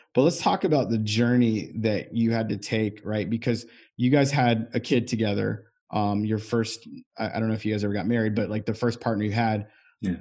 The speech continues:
Speaker 1: you guys had a child together, and then it didn't work. So tell me about what that, what that experience was like for you. 'Cause I don't know about you, but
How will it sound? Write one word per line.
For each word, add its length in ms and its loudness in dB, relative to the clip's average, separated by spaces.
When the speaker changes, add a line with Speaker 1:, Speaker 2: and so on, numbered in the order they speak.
Speaker 1:
you 120 -2
guys 160 4
had 120 2
a 40 2
child 320 0
together, 500 2
and 140 4
then 320 2
it 160 -2
didn't 320 6
work. 380 0
So 260 4
tell 280 2
me 140 4
about 500 4
what 220 2
that, 320 0
what 160 0
that 100 2
experience 680 0
was 140 -2
like 200 0
for 140 -6
you. 300 4
'Cause 260 -2
I 80 4
don't 100 6
know 60 6
about 240 6
you, 160 8
but 260 4